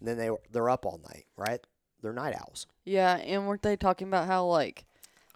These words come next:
Speaker 2: or he
Speaker 1: That's why you always hit crickets at night, not during the day.
Speaker 2: Yeah.
Speaker 1: Right?
Speaker 2: Um, wasn't he talking about how, like, melatonin can be basically a placebo for most people because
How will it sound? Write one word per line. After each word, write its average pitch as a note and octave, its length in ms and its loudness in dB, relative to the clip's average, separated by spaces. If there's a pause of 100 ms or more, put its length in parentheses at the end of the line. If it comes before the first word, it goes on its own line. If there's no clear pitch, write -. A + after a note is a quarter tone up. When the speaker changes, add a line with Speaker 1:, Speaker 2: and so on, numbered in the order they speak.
Speaker 2:
or C3+ 200 -4 (100)
he - 140 -4
Speaker 1:
That's D#3 160 4
why D3+ 100 10
you C#3+ 60 10
always C#3+ 200 10
hit D3 140 4
crickets C#3+ 340 2
at A#2 100 -2
night, B2+ 220 -4
not G2 220 -6
during G#2+ 220 -8
the A2 80 -12
day. C3+ 180 -4 (300)
Speaker 2:
Yeah. F3+ 160 -10 (180)
Speaker 1:
Right? C3 220 -8 (140)
Speaker 2:
Um, D#3+ 580 -2 (200)
wasn't F#3+ 400 0
he A3+ 220 -10
talking G3+ 320 0
about F#3+ 240 0
how, F#3+ 140 4
like, D#3+ 260 2 (380)
melatonin E3 880 0 (140)
can D#3 240 -4
be D3+ 640 -2
basically D#3+ 420 0
a D3 60 2
placebo D#3 500 0
for D#3 160 -2
most D3+ 320 -4
people D#3+ 320 0
because D3 680 -2